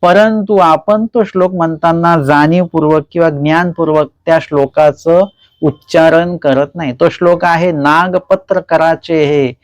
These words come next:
नारियेळ परिश्रम", म्हणजे जेव्हा तुमच्याकडे काहीच व्हायला नाहीये, त्यावेळची ती परिस्थिती आहे की, "नागपत्र कराचे हे", माझे दोन्ही हात जे आहेत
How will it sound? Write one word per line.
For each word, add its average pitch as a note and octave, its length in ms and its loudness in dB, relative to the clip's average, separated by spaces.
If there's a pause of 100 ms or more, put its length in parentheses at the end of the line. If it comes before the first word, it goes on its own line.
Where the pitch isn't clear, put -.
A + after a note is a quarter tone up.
(260)
नारियेळ E3+ 880 2
परिश्रम", D#3+ 600 -2
म्हणजे E3 340 -2
जेव्हा D3+ 540 0 (360)
तुमच्याकडे F#3+ 400 2
काहीच G3+ 380 0
व्हायला G3 360 2
नाहीये, F3 460 -4 (500)
त्यावेळची F3 560 2
ती A3 120 -2
परिस्थिती F#3+ 640 -2
आहे E3+ 140 -4
की, F3 120 -8
"नागपत्र F#3 920 0 (140)
कराचे D#3+ 600 0
हे", C3+ 160 -4
माझे C#3 240 -4
दोन्ही D#3 260 -4
हात D#3+ 180 -4
जे D#3+ 160 -2
आहेत D3 240 0